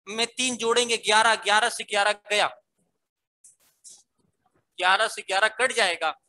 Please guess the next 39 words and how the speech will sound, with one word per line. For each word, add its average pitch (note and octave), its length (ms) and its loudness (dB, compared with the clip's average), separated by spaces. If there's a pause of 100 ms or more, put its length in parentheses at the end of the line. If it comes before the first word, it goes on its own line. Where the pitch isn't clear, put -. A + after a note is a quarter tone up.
(300)
बचेगा A3 320 -2
साठ A3 340 0
मिनट। G3+ 260 -4
साठ G#3+ 300 0
मिनट G#3+ 260 -6
का G#3+ 100 -6
मतलब G3+ 400 -4
एक A3+ 200 -2
घंटा, F#3 360 -2 (400)
और F#3 120 2
नौ G3+ 240 2
बजे, A3+ 360 0 (100)
आठ A#3 280 2
बजे A3 220 -2
में A3 120 -4
एक A3+ 260 -2
घंटा G3+ 240 -2
ऐड A3 300 0
करेंगे, A3+ 380 -4 (240)
वो G3 60 -8
timing G3+ 420 -4
कितनी G#3+ 260 -8
हो A3 80 -2
जाएगी? G3 260 -4
नौ F3+ 220 -4
बजे C#3+ 240 -12
की - 140 -16
हो C3 60 -14
जाएगी। - 960 -12
एक B3 120 -2
बार C4 120 2
plus C4 340 0
किए C4+ 220 -2
तीन, C#4 240 -2
एक A#3+ 200 -4
बार A#3+ 100 4
minus G3 380 0
कर F#3+ 160 -6
दीजिए। E3+ 260 -14